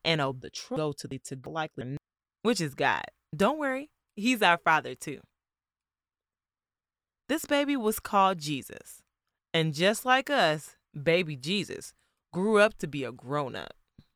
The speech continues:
Jesus had disciples that traveled with him all over, from city to city to neighborhoods and towns, preaching the good news about God's love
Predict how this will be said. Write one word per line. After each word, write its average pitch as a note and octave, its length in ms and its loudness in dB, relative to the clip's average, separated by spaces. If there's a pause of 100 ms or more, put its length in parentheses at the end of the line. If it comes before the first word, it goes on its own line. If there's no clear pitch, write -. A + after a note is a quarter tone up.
(1700)
Jesus F4 440 0
had C4+ 280 -2
disciples F3 720 -4
that D#3+ 160 2
traveled F3+ 480 -2
with C3+ 240 -6
him B2+ 300 -12
all C#4 300 2
over, A#3+ 380 -4 (720)
from E3 140 -2
city C#4 380 -2
to D#4 100 -4
city G#3+ 540 -4 (480)
to F#3 160 0
neighborhoods D#3 840 -2
and - 160 -14
towns, - 640 -6 (500)
preaching D#4 440 0
the F3 80 2
good F3 300 0
news D3+ 380 -2
about D3+ 320 -2
God's F3+ 340 -2
love D#3 420 -6